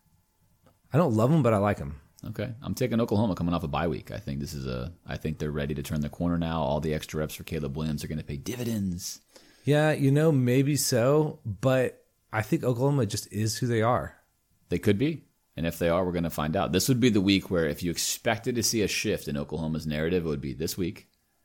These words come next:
Speaker 2: coming off a bye, with all those extra reps to prep. All right, Mississippi State on the road against Auburn. Man, this is why the S E C West is so great.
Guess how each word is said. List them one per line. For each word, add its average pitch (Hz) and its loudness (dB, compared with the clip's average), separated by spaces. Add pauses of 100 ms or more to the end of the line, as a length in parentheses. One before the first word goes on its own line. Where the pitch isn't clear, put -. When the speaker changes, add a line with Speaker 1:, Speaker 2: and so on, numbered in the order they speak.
(160)
Speaker 2:
coming 73 -4
off 73 -4
a 95 -6
bye, 73 -4 (180)
with 71 -8
all 69 0
those 71 -4
extra 71 -8
reps 65 -6
to - -18
prep. - -12 (580)
All 65 -8
right, 64 -4
Mississippi 85 -2
State - -2 (580)
on 80 0
the 95 2
road 95 4
against 87 -2
Auburn. 82 -2
Man, 113 -10
this - -8
is 104 -6
why 82 -6
the 73 -8
S 76 -10
E 71 -10
C 71 -8
West 65 -6
is - -6
so 64 -6
great. 64 -12